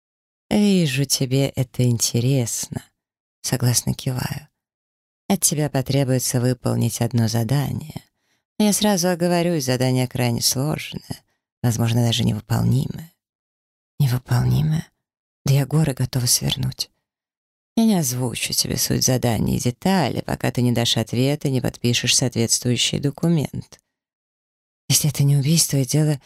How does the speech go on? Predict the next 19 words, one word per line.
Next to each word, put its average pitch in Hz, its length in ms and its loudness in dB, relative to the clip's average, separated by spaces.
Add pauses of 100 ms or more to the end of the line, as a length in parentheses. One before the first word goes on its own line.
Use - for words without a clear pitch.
(340)
не 151 80 4
связано 147 480 2
с - 140 -4
нанесением 151 640 2
кому-то 147 360 0
вреда, 139 420 0
то 147 120 -6
я 135 80 0
готова 143 320 0
на 143 160 2
все», 180 360 0 (360)
произношу 127 420 0
взволнованно. - 720 -2 (840)
Дракон 196 360 0
кивает, 135 680 0
и 123 40 0
в - 20 0
его 113 200 0
глазах 113 580 0